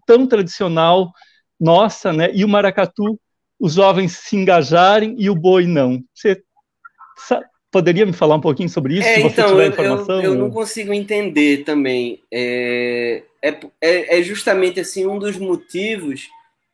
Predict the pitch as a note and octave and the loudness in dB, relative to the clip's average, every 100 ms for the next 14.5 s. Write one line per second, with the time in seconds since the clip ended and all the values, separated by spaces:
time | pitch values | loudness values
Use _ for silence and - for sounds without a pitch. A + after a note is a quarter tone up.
0 | _ _ _ _ - F3 F3 F3 F3+ F3 | _ _ _ _ -10 2 4 4 4 6
1 | E3+ E3 D#3+ D#3 D3+ D3 C#3 B2 _ _ | 4 4 2 2 2 0 -2 -6 _ _
2 | _ F#3 F3 E3+ - F3+ F3 E3+ E3+ E3 | _ -10 -8 -10 -6 -2 -2 -2 -4 -2
3 | E3 D3 D3+ D3 C3 C#3 C#3 - D3 D3 | 0 2 2 0 -2 -4 -4 -2 2 4
4 | C#3+ C#3 C3+ B2+ B2 A2+ G#2+ - _ - | 2 0 -2 -4 -2 -4 -6 -14 _ -10
5 | C3+ - C#3 D3 C#3 D3 D#3+ C#3+ C#3 C#3 | -10 -8 -4 0 4 4 2 0 -2 -4
6 | C3 B2+ C3 D#3 F#3+ F#3 B2+ B2+ _ _ | -4 -6 -4 -2 -4 -6 -14 -16 _ _
7 | _ _ _ _ - G#2+ A2 A2 A2 A2+ | _ _ _ _ -14 -6 -4 -2 -2 0
8 | D3 D3 D3 C#3 - E3 F#3 E3 E3 D#3+ | -2 -2 -4 -6 -2 0 2 0 -2 -4
9 | - E3+ E3 - C#3+ - C#3+ E3 E3+ G3 | 0 0 0 -2 -2 -2 -4 -2 -2 0
10 | F3+ D3+ C3+ F3 G#3+ G3+ C#3+ - _ - | 0 -2 -6 -4 -2 -2 -4 -10 _ -8
11 | A#2+ B2 C#3+ D3+ C#3+ C#3 D#3 D#3 D#3+ F#3 | -4 -2 -2 0 -2 0 0 0 0 0
12 | G#3 F#3+ F#3+ F#3 F3+ F3 E3+ - D3+ - | -2 -2 -4 -2 -4 -4 -10 -6 -8 -6
13 | D3+ D#3 C#3+ C#3+ E3 - E3 F3+ F#3 - | -10 -4 -4 -2 -6 -6 -4 -4 -6 -14
14 | - E3+ C3 - | -2 0 0 -4